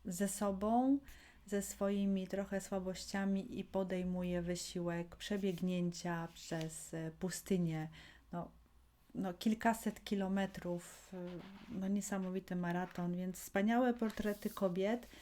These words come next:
ukazujące, jakie my jesteśmy silne jako kobiety, ym, jakie niesamowite. I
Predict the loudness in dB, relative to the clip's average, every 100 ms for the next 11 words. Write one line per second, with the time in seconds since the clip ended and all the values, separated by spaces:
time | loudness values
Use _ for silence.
0 | -18 -10 -4 4 4 6 6 6 6 6
1 | 4 2 0 -4 -18 -20 -20 -20 -18 -14
2 | -10 -4 2 4 2 2 4 4 6 8
3 | 8 6 4 2 6 6 6 8 10 10
4 | 8 2 0 0 -2 -2 -4 -4 -4 -4
5 | -4 -6 -6 -4 -2 -2 -2 -4 -2 0
6 | 0 0 2 0 2 4 4 4 2 2
7 | 2 0 0 2 2 0 -10 -20 -20 _
8 | 0 2 4